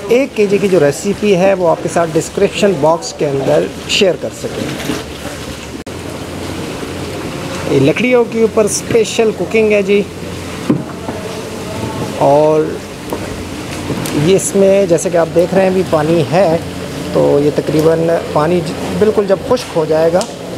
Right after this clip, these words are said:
तो फिर आगे फर्दर प्रोसीजर आपको दिखाया जाएगा। चूँकि ये कुकिंग पहले से स्टार्ट थी तो बताते चलें कि इसके अंदर तकरीबन आठ से नौ लीटर ऑयल यूज़ होता है जी और हल्का सा पानी का इस्तेमाल होता है। ज़्यादा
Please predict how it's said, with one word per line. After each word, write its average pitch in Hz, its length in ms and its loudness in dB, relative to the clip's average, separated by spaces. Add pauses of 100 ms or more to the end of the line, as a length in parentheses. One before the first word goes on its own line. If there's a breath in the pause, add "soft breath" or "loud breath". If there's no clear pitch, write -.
(500)
तो 143 400 4
फिर 170 140 4
आगे 151 220 2
फर्दर 151 300 0
प्रोसीजर 151 460 2
आपको 147 200 0
दिखाया 143 300 2
जाएगा। 185 380 2 (480)
चूँकि 247 200 4
ये 247 100 6
कुकिंग 220 380 -2
पहले 214 240 4
से 247 120 2
स्टार्ट 208 340 2
थी 247 60 -2
तो 220 100 0
बताते 185 320 2
चलें 220 300 0
कि 214 100 2
इसके 190 260 0
अंदर 190 240 4
तकरीबन 180 460 0 (100)
आठ 190 200 4
से 214 240 0
नौ 190 240 2
लीटर 196 300 2 (100)
ऑयल 185 260 4
यूज़ 214 140 6
होता 208 240 4
है 214 100 6
जी 214 160 0 (500)
और 147 220 4
हल्का 202 260 2
सा 233 100 2
पानी 214 260 2
का 233 100 4
इस्तेमाल 196 440 2
होता 202 180 0
है। 202 60 2
ज़्यादा 175 260 4